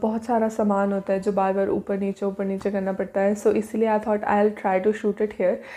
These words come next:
एक बार मैं थोड़ा बहुत ऊपर सेटिंग कर लूँ, like, कर्टन्स वगैरह लग जाए, then I'll start shooting up, क्योंकि वहाँ बहुत इको आ रहा है क्योंकि इतना सामान नहीं है वहाँ पे। So yeah, this was a little bit excuse, not excuse, हाँ, excuse ही समझ लो मेरी तरफ से, क्योंकि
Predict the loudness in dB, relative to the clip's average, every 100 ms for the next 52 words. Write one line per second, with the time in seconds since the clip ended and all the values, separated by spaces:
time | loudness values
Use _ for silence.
0 | -16 -10 -2 2 4 4 2 4 4 6
1 | 4 4 0 -2 2 0 4 2 2 0
2 | 2 2 4 6 4 4 0 0 2 2
3 | 4 4 4 4 6 4 0 -2 -2 0
4 | 0 2 4 2 2 2 2 0 -2 0
5 | -2 -2 -6 -4 -2 0 2 2 4 6
6 | 4 2 -4 2 2 4 2 0 0 0
7 | 0 -2 -2 0 2 2 0 0 0 -2
8 | -4 -6 -14 -20 -20 -18 -18 -20 -16 6
9 | 8 10 8 6 4 2 4 6 8 6
10 | 4 4 2 2 0 -2 -4 -6 -16 -2
11 | 2 2 0 -4 2 4 2 0 -4 -4
12 | -8 0 0 2 4 4 2 0 2 4
13 | 2 0 2 2 2 0 0 0 -2 -2
14 | -2 -2 -2